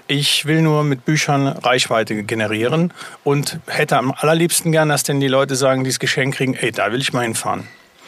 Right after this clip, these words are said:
Und das merkt man hier halt unwahrscheinlich, dass wir... Äh, Nature-Lover haben, die hier hinkommen und, ähm, viele, viele Leute, die hier, äh, draußen sitzen und geflasht sind, wie das hier aussieht.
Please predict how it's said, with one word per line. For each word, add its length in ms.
Und 200
das 180
merkt 220
man 160
hier 180
halt 160
unwahrscheinlich, 680
dass 240
wir... 800
Äh, 40
Nature-Lover 800
haben, 360
die 120
hier 140
hinkommen 600
und, 580
ähm, 580
viele, 360
viele 580
Leute, 360
die 100
hier, 680
äh, 40
draußen 440
sitzen 560
und 280
geflasht 440
sind, 360
wie 100
das 160
hier 160
aussieht. 500